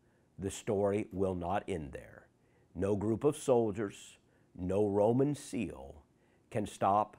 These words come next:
the power of God. And that is why on Easter Sunday, tomorrow, I invite you to join us.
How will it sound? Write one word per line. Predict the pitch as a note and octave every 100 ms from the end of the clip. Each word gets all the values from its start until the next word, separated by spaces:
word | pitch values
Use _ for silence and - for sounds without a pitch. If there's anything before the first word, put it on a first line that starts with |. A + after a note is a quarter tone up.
| _
the | G#2
power | - F#2+ F#2 F#2 G2+ -
of | F#2+ F#2+
God. | D2 - - - _ _ _ _
And | E2 D#2+
that | C3 C3
is | F#2+
why | F2+ D#2 C#2 D2 - - _ _ _ _ _ -
on | F#2+ G2
Easter | C#3 - A2
Sunday, | - G2+ F#2 D#2 - - E2+ - _ _
tomorrow, | - F#2 F#2+ F#2+ C#2 C#2 C#2 _ _ _ _ _ -
I | G2
invite | G#2+ G2 A#2+ B2 -
you | B2+
to | - A2+
join | F#2 D#2 C#2
us. | - - -